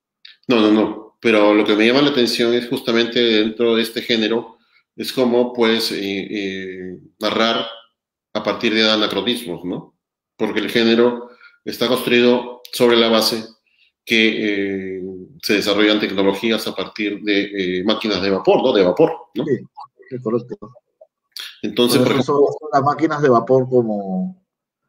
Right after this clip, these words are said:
Speaker 2: como el, el, el paisaje para desarrollar esta historia, ¿no? Que va más en, en mi nota, ¿no?
Speaker 1: Claro, entonces, por ejemplo, hay una especie de escarabajo, creo que es, que
Speaker 2: Sí.
Speaker 1: tiene una función especial, ¿no?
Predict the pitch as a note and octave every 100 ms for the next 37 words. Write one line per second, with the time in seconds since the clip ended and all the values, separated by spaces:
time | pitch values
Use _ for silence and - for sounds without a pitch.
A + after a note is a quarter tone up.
0 | _ _ _ A2+ A2 G#2 G#2 G2 F#2 F#2
1 | G2 G2+ - G#2 A2+ G#2+ - C3 B2+ C3
2 | B2 G2+ F#2+ G2+ G2 G2+ A2 A2 G#2 G2
3 | - F#2+ E2+ F2 F#2 - - G2+ G2+ G#2
4 | G#2 G#2 G2 F#2 F#2 F2+ F2+ F2 E2+ -
5 | - C3 _ _ _ _ _ - _ _
6 | - A2+ G#2+ C3+ - A2+ C#3+ C3+ C3+ C3
7 | A2+ A2 A2+ A2 A#2 A2+ - G#2+ - G#2+
8 | G2+ F#2+ F2+ F2+ F2+ - F2+ G2 D#3 E3
9 | D3+ D3 D3 D#3 - - _ _ - G#2
10 | G#2 G#2 G#2 G#2 C3+ - A#2+ A#2+ B2+ B2
11 | B2 C3 B2+ - - - D3 D3 C#3+ -
12 | _ _ _ - A2+ B2